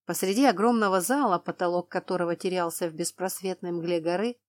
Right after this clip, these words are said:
возвышались колонны, густо усеянные демеритовыми кристаллами. Получалось нечто вроде фонарей, потому как демерит, помимо своего основного свойства гасить всю магию, имел ещё одну весьма занимательную особенность.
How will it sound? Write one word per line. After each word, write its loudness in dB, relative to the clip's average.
возвышались 0
колонны, 0
густо -2
усеянные -2
демеритовыми -4
кристаллами. -6
Получалось 0
нечто 0
вроде 0
фонарей, -2
потому -2
как -2
демерит, -2
помимо 2
своего 0
основного -2
свойства 0
гасить -2
всю -6
магию, -4
имел 4
ещё 4
одну 4
весьма 0
занимательную -4
особенность. -4